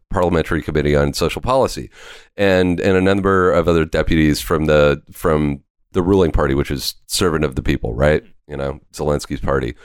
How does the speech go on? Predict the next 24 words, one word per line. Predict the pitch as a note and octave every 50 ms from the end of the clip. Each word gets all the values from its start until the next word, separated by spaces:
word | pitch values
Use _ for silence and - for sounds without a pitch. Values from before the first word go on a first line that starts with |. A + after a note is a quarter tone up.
| - - - - - - _ _ _ _
The | - A2+
bill | F#2 - C3 D3 E3
was | F3 E3+ D3+
developed | D3+ C#3 C#3 C3+ C3 A2+ -
by | A#2+ A2+
a | G#2+ G#2 G2
Ukrainian | F#2+ F#2+ - - C3 C3+ D3 D3 B2+ G#2
N | F#2+ F2 E2+
G | E2 E2 D2+ C#2+
O, | C#2+ C#2+ D#2 G#2 A#2+ - - _ - _ _ _ _
the | - D2+ C2+
Office | C2+ D2 - - D#2+ - -
of | E2+ -
Simple | - F#2 E2+ - F#2+
Solutions | F2 - F#2 F#2 F#2 F#2 - - G2 G2
and | G2+ G2+ G#2+
Results, | A#2+ C3 E3 F#3+ F#3+ F3+ F3+ F3+ - - - - - - - _ _ _ _ _ _
which | - D3+ G3 G3+ - -
was | - F3 D#3 C3+ A2+
set | - - - - E3 F3 - -
up | B2+ A2+ E2 C#2+ - - - - _
by | _ F#2+ F2+ F2
former | - - - B2 C3+ C#3+ D#3
Georgian, | C#3+ - - C3 B2 A2+ A#2 A#2+ A2+